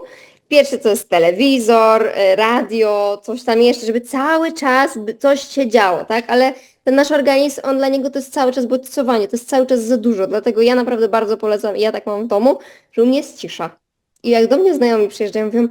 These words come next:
„Boże, jak to jest dziwnie”. Ja mówię: „No, jest cicho, tak? Bo organizm ma odpocząć”. Hałas i nadmiar bodźców jest na ulicy i to wystarczy.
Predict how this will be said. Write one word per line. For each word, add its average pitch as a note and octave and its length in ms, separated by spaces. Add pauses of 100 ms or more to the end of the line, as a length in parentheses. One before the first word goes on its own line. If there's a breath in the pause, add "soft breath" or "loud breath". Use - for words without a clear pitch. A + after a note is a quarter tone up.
(460 loud breath)
„Boże, G3 280
jak A3+ 180
to - 120
jest G#3 240
dziwnie”. G3+ 680 (120)
Ja A3 160
mówię: A#3 160
„No, A#3 300
jest F3+ 300
cicho, - 380 (260)
tak? - 280 (100)
Bo G#3 80
organizm A3+ 520
ma E3+ 200
odpocząć”. - 960 (680)
Hałas C#4+ 400
i C4 60
nadmiar B3 320
bodźców B3 340
jest C4 140
na C4 120
ulicy G3 340
i F#3 80
to A#3 100
wystarczy. E3+ 600